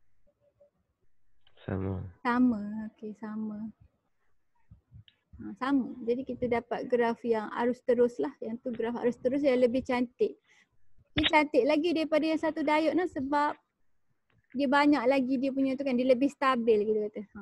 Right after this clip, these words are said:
Speaker 2: tapi kalau kita nak tambah
Speaker 1: Hmm.
Speaker 2: stabil, dia punya kestabilan, kita akan tambah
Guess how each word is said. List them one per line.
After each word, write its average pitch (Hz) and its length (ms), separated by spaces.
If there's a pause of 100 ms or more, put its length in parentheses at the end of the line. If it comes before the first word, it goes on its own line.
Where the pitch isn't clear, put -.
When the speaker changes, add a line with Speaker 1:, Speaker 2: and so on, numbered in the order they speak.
(140)
Speaker 2:
tapi - 220
kalau 277 200
kita 285 240
nak 262 240
tambah 285 400
Speaker 1:
Hmm. - 80
Speaker 2:
stabil, 285 520 (220)
dia 262 160
punya 277 220
kestabilan, 302 640
kita 247 320
akan 269 220
tambah 269 420